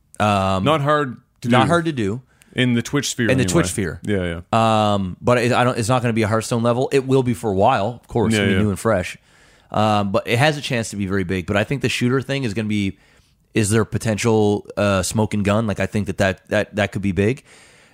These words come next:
Speaker 1: The, the thing, though, that concerns me more so for Riot is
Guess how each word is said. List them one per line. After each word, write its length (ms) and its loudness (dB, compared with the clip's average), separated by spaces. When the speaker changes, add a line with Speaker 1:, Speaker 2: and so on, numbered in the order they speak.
Speaker 1:
The, 340 4
the 120 -2
thing, 260 -2
though, 220 2
that 200 0
concerns 480 -4
me 360 -2
more 220 2
so 180 0
for 140 -6
Riot 400 2
is 320 -2